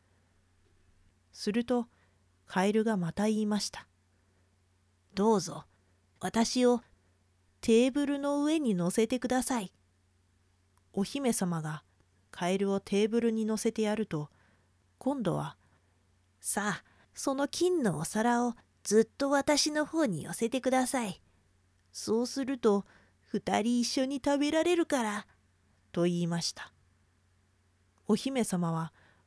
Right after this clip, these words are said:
カエルの言う通りしてやりました。本当にカエルがピチャピチャ、さもおいしそうに舌包み打って食べているそばで、お姫様は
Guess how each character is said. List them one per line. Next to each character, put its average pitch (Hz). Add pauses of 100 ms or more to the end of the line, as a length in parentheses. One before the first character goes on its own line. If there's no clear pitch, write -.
(220)
カ 208
エ 262
ル 277
の 277
言 269
う -
通 302
り 160
し -
て 180
や 185
り 190
ま 190
し -
た。 - (1500)
本 208
当 233
に 220 (720)
カ 208
エ 233
ル 226
が 214 (320)
ピ 233
チ 269
ャ 233
ピ -
チ -
ャ、 156 (540)
さ -
も 165
お 156
い 196
し -
そ 247
う 196
に 165 (500)
舌 214
包 247
み 160
打 160
っ -
て -
食 190
べ 247
て -
い 165
る 151
そ -
ば 185
で、 151 (680)
お 196
姫 254
様 165
は 151